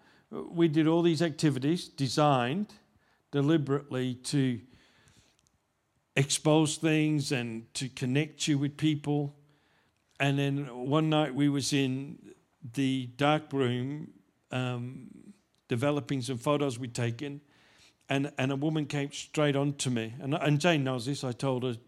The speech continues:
almost immediately. Uh, and she made very, very clear what she wanted.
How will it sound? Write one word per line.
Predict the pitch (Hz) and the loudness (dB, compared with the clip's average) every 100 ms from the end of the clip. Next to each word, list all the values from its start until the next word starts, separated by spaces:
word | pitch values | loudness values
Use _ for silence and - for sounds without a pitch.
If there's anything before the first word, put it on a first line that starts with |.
| - | -6
almost | 123 120 113 | -4 -4 -4
immediately. | 107 117 143 151 107 107 - _ _ _ _ _ - | -4 -2 -2 -6 -8 -12 -14 _ _ _ _ _ -2
Uh, | 135 123 120 127 - _ _ _ _ - | 0 0 -2 -8 -18 _ _ _ _ 2
and | 135 135 - - - | 2 2 -4 -18 -6
she | - 156 | -2 2
made | 151 143 135 120 | 4 4 2 0
very, | 107 151 151 | 2 4 4
very | 135 139 | 4 2
clear | 135 151 151 135 | 0 2 2 2
what | 113 | -2
she | - | -4
wanted. | 127 135 123 101 | -2 -2 -4 -10